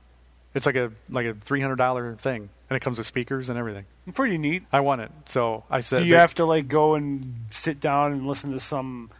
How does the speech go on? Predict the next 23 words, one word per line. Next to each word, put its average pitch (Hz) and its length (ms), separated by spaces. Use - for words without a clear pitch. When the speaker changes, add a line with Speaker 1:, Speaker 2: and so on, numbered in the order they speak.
Speaker 1:
You 165 80
don't 190 80
have 220 80
to 175 80
do - 120
Speaker 2:
marketing - 0
Speaker 1:
nothing. 180 400
Speaker 2:
thing? - 80
Speaker 1:
No, 262 100
Speaker 2:
Really? 139 180
Speaker 1:
you 165 100
just, 170 240
you, 165 280
they're 165 200
like, 151 420
uh, 139 280
"Give 147 160
us 160 120
your 147 80
Twitter 143 260
handle, 113 460
and, 139 160
like, 120 400